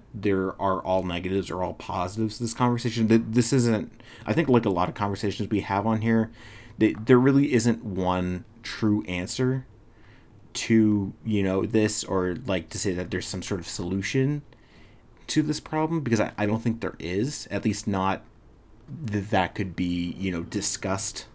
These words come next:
you know, within the context of, like, an hour-long podcast. So,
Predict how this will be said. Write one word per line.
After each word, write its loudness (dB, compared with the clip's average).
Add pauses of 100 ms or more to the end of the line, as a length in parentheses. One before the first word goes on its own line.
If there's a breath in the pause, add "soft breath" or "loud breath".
(120)
you 0
know, 0
within 2
the -6
context -6
of, -8
like, -2
an -4
hour-long 0
podcast. -2 (800 loud breath)
So, 2